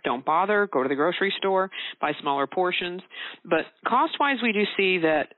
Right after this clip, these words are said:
it's very rarely more expensive to do a homemade diet than if you're doing a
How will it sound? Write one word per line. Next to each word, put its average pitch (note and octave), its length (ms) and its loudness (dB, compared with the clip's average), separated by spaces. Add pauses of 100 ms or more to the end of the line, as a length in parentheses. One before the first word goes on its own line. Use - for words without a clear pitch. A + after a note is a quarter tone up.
it's E3+ 220 2 (640)
very G#3+ 280 4
rarely F#3+ 580 2 (260)
more F#3 220 2
expensive D#3 800 -2
to E3 60 -2
do D3+ 240 2
a D3+ 40 0
homemade D3+ 300 -2
diet C#3 380 -2 (400)
than D3 120 0
if C#3 140 -2
you're D3 80 2
doing C#3 260 2
a C3+ 240 0